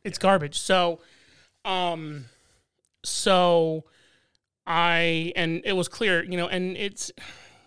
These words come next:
Speaker 1: I don't, I, whatever. So I drive home, and the drive home is a lot longer than I anticipated.
Speaker 2: Sure.
Speaker 1: 'Cause it's, every minute is an hour.
Speaker 2: Yeah. Say something funny or rude.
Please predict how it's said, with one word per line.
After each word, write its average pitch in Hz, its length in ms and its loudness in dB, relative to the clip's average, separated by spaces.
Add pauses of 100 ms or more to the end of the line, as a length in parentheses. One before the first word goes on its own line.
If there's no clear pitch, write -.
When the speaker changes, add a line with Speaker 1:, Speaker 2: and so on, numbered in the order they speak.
(160)
Speaker 1:
I 190 80 2
don't, 233 260 0
I, 190 120 -4 (260)
whatever. 170 340 -4
So 208 300 0 (280)
I 202 100 0
drive 202 340 2
home, 160 420 -2 (100)
and 185 140 0
the 175 60 0
drive 190 360 0
home 165 360 0
is 151 540 -4 (480)
a 170 60 0
lot 156 260 -2
longer 151 380 -2
than 147 120 -6
I 143 80 -4
anticipated. - 540 -10
Speaker 2:
Sure. - 340 -20 (260)
Speaker 1:
'Cause 185 220 0
it's, - 320 -2 (440)
every 226 300 -2
minute 233 220 -4
is 190 120 -8
an 180 180 -16
hour. 165 320 -14 (180)
Speaker 2:
Yeah. - 340 -18 (4000)
Say 120 160 -14
something 113 240 -14
funny 107 280 -16
or 98 120 -12
rude. 95 240 -10